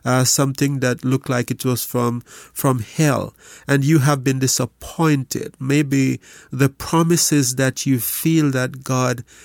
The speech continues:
made to you hasn't materialized the way that you expected it. But just as in this story,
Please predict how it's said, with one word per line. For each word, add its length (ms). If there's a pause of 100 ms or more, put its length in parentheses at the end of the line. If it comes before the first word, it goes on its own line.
(160)
made 800
to 240
you 580 (560)
hasn't 640
materialized 960
the 80
way 220
that 320
you 240 (400)
expected 840
it. 280 (760)
But 380
just 340
as 180
in 160
this 160
story, 960